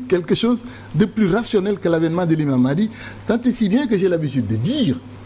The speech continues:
de clamer d'ailleurs haut et fort, si le Rasoul ne revient pas, ce n'est pas le Rasoul. On nous envoie à la Torah, à l'é-, à l'Évangile.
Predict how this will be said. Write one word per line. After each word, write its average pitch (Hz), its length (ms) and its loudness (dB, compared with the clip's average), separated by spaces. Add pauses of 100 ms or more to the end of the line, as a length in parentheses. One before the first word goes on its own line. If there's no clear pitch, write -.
(180)
de 226 120 2
clamer 147 380 0
d'ailleurs 117 240 0 (160)
haut 247 120 4
et 147 80 0
fort, 185 280 -4 (340)
si 240 180 2
le 196 100 2
Rasoul 165 320 0
ne 131 120 2
revient 160 280 2
pas, 107 200 -6 (280)
ce - 140 0
n'est 127 140 4
pas 165 180 -2
le 143 100 2
Rasoul. - 300 -6 (2000)
On 277 100 4
nous 240 180 2
envoie 240 440 0
à 160 60 -2
la 170 120 0
Torah, 196 320 -2
à 160 200 -2
l'é-, 151 160 -2
à 135 140 0
l'Évangile. 117 480 0